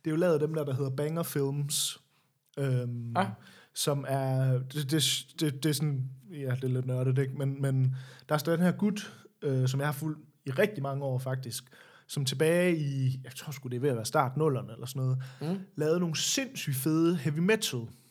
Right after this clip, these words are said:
Speaker 1: øhm, dokumentarer.
Speaker 2: Ja.
Speaker 1: Også om sådan noget, faktisk lidt det samme heavy metals, f-, f-, hvor startede det, hvor blev, hvad blev det til?
Speaker 2: Ja.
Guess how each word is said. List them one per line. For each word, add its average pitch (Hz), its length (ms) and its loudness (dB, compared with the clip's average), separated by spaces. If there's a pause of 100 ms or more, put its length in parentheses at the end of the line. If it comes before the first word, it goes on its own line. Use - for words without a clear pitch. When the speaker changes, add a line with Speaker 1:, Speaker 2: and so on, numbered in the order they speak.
(340)
Speaker 1:
øhm, 120 880 -2 (220)
dokumentarer. 131 760 2 (400)
Speaker 2:
Ja. 175 60 6
Speaker 1:
Også 170 180 6
om 139 100 2
sådan 139 200 0
noget, 131 240 4 (960)
faktisk 139 260 2
lidt 143 180 -2
det 139 100 0
samme 135 300 2
heavy 135 160 6
metals, 135 600 0
f-, - 600 -16 (100)
f-, - 180 -10
hvor 143 160 0
startede 135 460 2
det, 127 80 -4
hvor 135 160 0 (180)
blev, 139 140 0
hvad 135 120 0
blev 139 220 0
det 120 100 -4
til? 131 280 0 (120)
Speaker 2:
Ja. 165 100 6